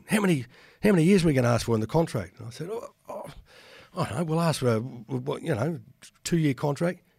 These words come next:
"Yeah, yeah, yeah, okay. Right." And then he went,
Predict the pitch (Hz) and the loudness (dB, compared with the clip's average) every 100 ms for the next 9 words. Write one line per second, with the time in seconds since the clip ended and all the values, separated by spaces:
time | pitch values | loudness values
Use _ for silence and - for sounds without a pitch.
0 | - - 123 87 _ _ _ 214 131 82 | -2 0 0 -4 _ _ _ 2 2 -2
1 | _ _ _ - 147 147 147 101 - _ | _ _ _ 0 0 0 -2 -8 -12 _
2 | - - - 135 - - 113 107 104 | -20 -10 -4 -4 -6 -4 0 0 -2